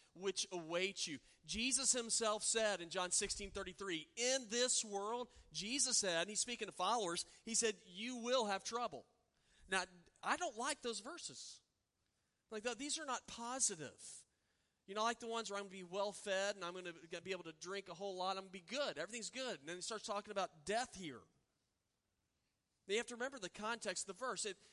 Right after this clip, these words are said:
it is the, it is a picture of God is the shepherd and we are the sheep. What is the shepherd doing? He's taking care of the sheep. It, wh-, where is he leading them? He's leading them to places to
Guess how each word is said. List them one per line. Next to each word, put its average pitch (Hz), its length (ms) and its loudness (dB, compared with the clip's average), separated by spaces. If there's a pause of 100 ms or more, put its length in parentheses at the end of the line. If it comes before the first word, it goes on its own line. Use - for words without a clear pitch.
it 220 160 2
is 214 180 4
the, 202 280 2
it 208 120 0
is 202 140 0
a 190 60 -4
picture 269 520 -2
of 156 160 -6
God 208 380 4 (100)
is 240 120 -2
the 214 120 -4
shepherd 208 540 0
and 156 120 -8
we 170 140 -2
are 165 80 -2
the 156 80 -8
sheep. 151 320 -2 (240)
What 226 220 2
is 262 120 4
the 220 80 0
shepherd 208 420 0
doing? 180 240 -2
He's 143 200 -4
taking 220 320 0
care 196 240 -4
of 185 80 -4
the 160 80 -8
sheep. 180 400 -2 (360)
It, 196 100 -6
wh-, 196 260 -4
where 226 160 4
is 233 100 6
he 247 140 2
leading 226 440 0
them? 139 120 -4
He's 160 220 -2
leading 220 320 -2
them 202 100 -4
to 180 80 -8
places 196 520 0
to 165 140 -4